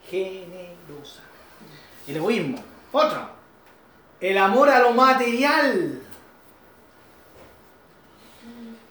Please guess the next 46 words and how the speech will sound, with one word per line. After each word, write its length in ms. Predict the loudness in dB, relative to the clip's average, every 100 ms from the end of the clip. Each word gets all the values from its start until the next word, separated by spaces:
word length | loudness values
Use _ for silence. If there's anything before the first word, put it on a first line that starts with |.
| -20
¿Cuántos 580 | -2 0 2 0 -4 -10
cristianos 480 | -12 -12 -8 -6 -8
tienen 260 | -12 -12 -12
problema 360 | -10 -8 -10
con 120 | -12
esto? 120 | -14 -18 -20 -20 _ _ _ _ -20 -20 -20 -20 -20 -20
¿Sí? 240 | -14 -14 -4
Aferrados 760 | -4 -2 -2 0 4 4 2
a 100 | 0 2
lo 320 | 2 0 -6 -12
material. 540 | -12 -8 -6 -6 -6 -10 -20 -14
El 140 | -8 -2
evangelio 440 | -2 -2 -4 -2
de 40 | 0
la 100 | 0
prosperidad 520 | 0 -2 0 0 0
te 100 | -2
lleva 200 | 0 2
a 40 | 2
eso. 220 | 0 -8 -14 -8
Te 120 | -6
lleva 280 | 0 2 2
a 20 |
que 120 | 2 2
ames 260 | 2 4
lo 100 | 2
material. 500 | 4 2 4 4 2 -4 -16 -10
Ya 200 | 2 2 2
no 60 |
quieres 300 | 2 0 0
ir 100 | 0
al 120 | 0
cielo. 440 | 0 0 2 2 0
¿Para 220 | 0 0
qué? 160 | -2 -4
Si 160 | -4
Dios 160 | -4 -2
te 80 | 0
va 80 |
a 100 | 2
dar 40 | 0
riqueza 280 | -2 -6 -6
aquí 100 | -4
en 60 |
la 100 | -4
tierra. 340 | -4 -6 -8